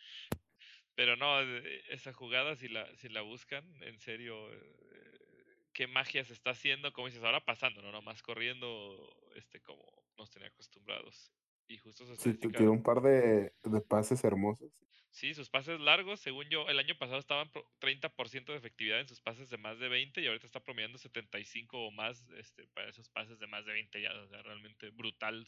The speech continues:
Speaker 1: su, como dices, a lo mejor se puso a practicar toda la pretemporada, puro pase largo para que le saliera, no sé. Pero se nota un cambio.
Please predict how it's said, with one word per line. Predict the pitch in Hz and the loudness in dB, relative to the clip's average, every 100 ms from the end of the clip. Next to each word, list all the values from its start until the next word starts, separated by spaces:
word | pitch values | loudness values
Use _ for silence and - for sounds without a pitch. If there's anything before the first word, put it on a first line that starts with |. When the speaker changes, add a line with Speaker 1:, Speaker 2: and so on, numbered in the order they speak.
| _ | _
Speaker 1:
su, | - 117 107 113 _ - - - - - _ | -18 -18 -20 _ _ -20 -20 -20 -20 -20 _
como | 113 110 | -8 -2
dices, | 120 147 | -2 0
a | 123 | 2
lo | 110 | 2
mejor | 117 113 | 0 -18
se | - | -16
puso | 135 151 | -12 -4
a | |
practicar | 139 120 110 131 139 - | -4 -4 4 4 4 2
toda | 147 156 | 0 4
la | 143 - | 4 4
pretemporada, | 123 123 113 117 117 139 151 - | -2 -2 -2 4 8 8 6 0
puro | 143 151 | -6 -2
pase | 151 135 156 | -2 -2 4
largo | 135 151 175 175 | 6 6 2 -4
para | 143 113 110 110 | -2 -2 -2 -4
que | 120 | -8
le | 110 110 | -8 -4
saliera, | 113 110 127 175 | -2 -2 -2 -4
no | 175 135 | -8 -14
sé. | - 147 214 214 196 147 _ _ _ _ - - - - _ _ _ _ | -8 -10 -10 -16 -20 -20 _ _ _ _ -20 -20 -20 -20 _ _ _ _
Pero | 120 110 107 | -4 -4 -8
se | 110 | -10
nota | 110 117 - 113 | -10 -10 -6 -6
un | 117 | -8
cambio. | - 117 117 117 107 107 | 0 0 0 -6 -6 -14